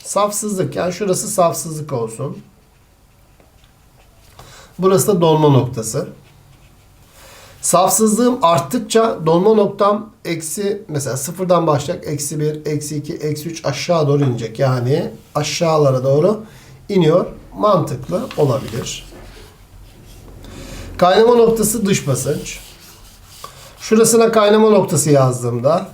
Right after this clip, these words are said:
şuraya dış basınç yazacağım. Şimdi benim dış basıncım arttıkça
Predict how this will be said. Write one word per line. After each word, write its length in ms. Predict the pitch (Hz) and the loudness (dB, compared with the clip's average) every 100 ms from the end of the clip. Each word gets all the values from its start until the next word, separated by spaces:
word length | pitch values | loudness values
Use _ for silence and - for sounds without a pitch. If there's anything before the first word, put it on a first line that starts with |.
| - | -14
şuraya 480 | - 180 180 165 | -4 0 2 2
dış 220 | 165 - 135 | -2 -6 -6
basınç 380 | 123 120 107 | -8 -8 -10
yazacağım. 480 | 113 104 113 117 170 196 - - - - - - - - - - _ - - - - - | -10 -10 -8 -6 -6 -10 -20 -20 -20 -20 -20 -20 -20 -20 -20 -20 _ -20 -18 -18 -18 -8
Şimdi 220 | 170 175 | 0 4
benim 160 | 220 208 | 4 4
dış 200 | 220 226 | 2 2
basıncım 440 | 220 226 220 226 | 2 4 2 4
arttıkça 960 | 214 208 - 240 - - - 208 - | 4 2 -2 -8 -10 -4 0 2 0